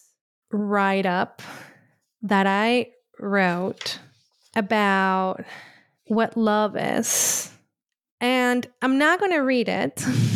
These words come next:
<laughs> because it's a lot. And I am gonna read a little piece,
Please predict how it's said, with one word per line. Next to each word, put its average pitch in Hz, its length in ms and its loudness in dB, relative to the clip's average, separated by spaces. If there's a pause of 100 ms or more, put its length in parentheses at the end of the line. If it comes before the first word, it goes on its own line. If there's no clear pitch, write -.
(300)
<laughs> - 640 -20
because 233 320 2
it's 208 160 -2
a 196 60 0
lot. 190 720 -2 (680)
And 226 720 2 (680)
I 240 100 2
am 277 280 2
gonna 294 300 2
read 240 340 0
a 208 120 0
little 208 260 0
piece, - 760 -2